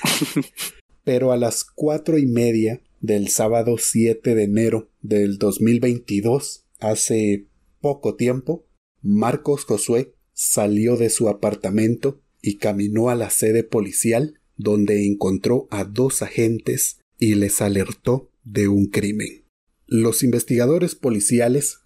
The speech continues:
verificaron la escena, encontrando el cuerpo sin vida de Ana Judith Vélez, la madre. Y luego los peritos del Ministerio Público llegaron al lugar donde encontraron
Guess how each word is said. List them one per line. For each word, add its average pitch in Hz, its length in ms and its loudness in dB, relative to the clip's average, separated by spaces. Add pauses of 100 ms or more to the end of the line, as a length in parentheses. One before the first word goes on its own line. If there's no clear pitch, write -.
verificaron 110 960 0
la 104 160 2
escena, 113 640 0 (320)
encontrando 107 1120 0
el 101 220 -4
cuerpo 117 540 0
sin 98 360 -6
vida 107 440 0 (160)
de 101 200 2
Ana 101 240 2
Judith 104 560 -2
Vélez, 107 580 -2 (240)
la 190 320 0
madre. - 500 -2 (360)
Y 127 160 2
luego 143 420 2
los 135 260 0
peritos 113 500 0
del 104 200 2
Ministerio 117 720 2
Público 113 540 0 (160)
llegaron 107 600 0
al 127 140 2
lugar 110 440 0 (240)
donde 110 520 0
encontraron 110 720 0